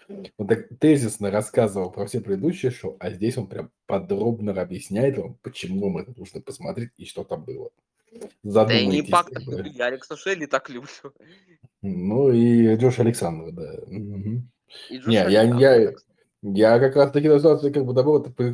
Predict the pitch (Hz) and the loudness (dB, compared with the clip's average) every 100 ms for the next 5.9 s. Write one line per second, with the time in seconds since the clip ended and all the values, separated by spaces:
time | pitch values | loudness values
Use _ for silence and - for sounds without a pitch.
0 | 120 - 139 147 110 98 90 95 98 98 | -6 -4 -4 -2 -4 -6 -8 -12 -10 -6
1 | 123 147 - 107 - 107 - 104 110 123 | -6 -8 -14 -20 -20 -14 -12 -12 -12 -12
2 | 131 - - _ _ _ _ _ 117 120 | -12 -12 -20 _ _ _ _ _ -14 -8
3 | 123 120 90 82 95 - _ - 107 107 | -8 -8 -12 -16 -18 -20 _ -8 -6 -4
4 | 95 98 - - - - 101 - 95 - | -4 -6 -10 -18 -18 -20 -18 -16 -14 -18
5 | - 107 - - - - _ _ | -20 -20 -16 -8 -8 -8 _ _